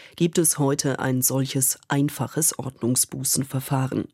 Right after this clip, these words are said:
Künftig sollen aber auch leichte Verstöße gegen sechzehn weitere Bundesgesetze mit Bußen erledigt werden können. Der Bundesrat hat die sogenannte Bußenliste erweitert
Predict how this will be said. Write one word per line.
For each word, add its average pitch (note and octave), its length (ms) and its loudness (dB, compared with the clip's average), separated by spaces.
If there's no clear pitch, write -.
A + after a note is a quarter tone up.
Künftig F3 520 0
sollen G#3+ 300 2
aber G3 180 2
auch - 120 -4
leichte E3 340 2
Verstöße E3 640 2
gegen F#3 320 2
sechzehn D3+ 640 2
weitere D3+ 440 0
Bundesgesetze C3+ 1000 0
mit C3+ 160 -2
Bußen C#3+ 400 2
erledigt C3+ 560 -4
werden C3+ 300 0
können. C3+ 340 0
Der C#3 80 2
Bundesrat F3+ 580 2
hat F#3+ 160 2
die D3+ 120 0
sogenannte C3+ 560 2
Bußenliste D3+ 840 2
erweitert C#3+ 680 0